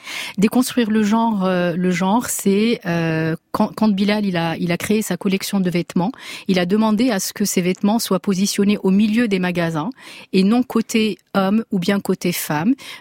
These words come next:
parce qu'il a constaté que pas mal de garçons qui voulaient acheter une couleur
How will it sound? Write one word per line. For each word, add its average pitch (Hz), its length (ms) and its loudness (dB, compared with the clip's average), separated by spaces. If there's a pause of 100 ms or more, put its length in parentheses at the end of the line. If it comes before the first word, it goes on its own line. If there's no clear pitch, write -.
parce 190 160 0
qu'il 202 180 0
a 185 60 2
constaté 226 560 0
que - 80 -2
pas 190 160 0
mal 214 180 0
de 185 80 0
garçons 190 460 0
qui - 180 -6
voulaient 214 300 0
acheter 208 400 0
une 185 180 0
couleur 220 480 0